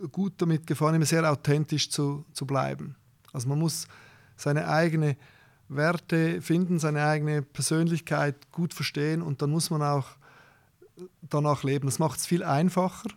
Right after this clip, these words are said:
Ja, man muss sich nicht verstellen, man kann so sein, wie man ist, aber ich glaub, man wird dann auch, auch, auch geschätzt, äh, weil man weiß, okay, wenn man A sagt, meint, meint man auch A. Also authentisch sein und bleiben,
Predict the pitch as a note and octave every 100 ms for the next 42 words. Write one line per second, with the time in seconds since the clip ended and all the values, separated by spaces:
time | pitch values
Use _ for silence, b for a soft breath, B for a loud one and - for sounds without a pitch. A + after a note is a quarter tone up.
0 | - C#3+ D3+ D#3+ D3 D#3+ D#3+ D#3 - -
1 | E3 - - D3+ E3 E3+ D#3 C#3 D#3 D3
2 | C#3+ D3+ D3 D3+ D3+ D3 C#3+ F3+ - D#3+
3 | C3 D3+ D3+ - B B B B - C#3+
4 | C#3+ D#3 D3+ D#3 C#3+ C#3 C3+ - D#3+ C#3+
5 | D3 - C#3 - C3 - E3 - - -
6 | - - A#3+ D#3+ D3+ D#3 C#3 C#3 C3+ C3+
7 | C#3 D3+ C#3 - C#3+ D3+ b b b b
8 | b b C#3+ C#3 C#3 C3+ D3+ D3 D3 C#3
9 | B2+ D#3 F3 C3+ C#3 C#3+ C3 B2+ C#3 C3+
10 | - - C#3 - D#3+ G3 G3 F3+ - -
11 | D3 D#3+ E3+ C3+ C#3 C3 D3+ E3 F3+ F3+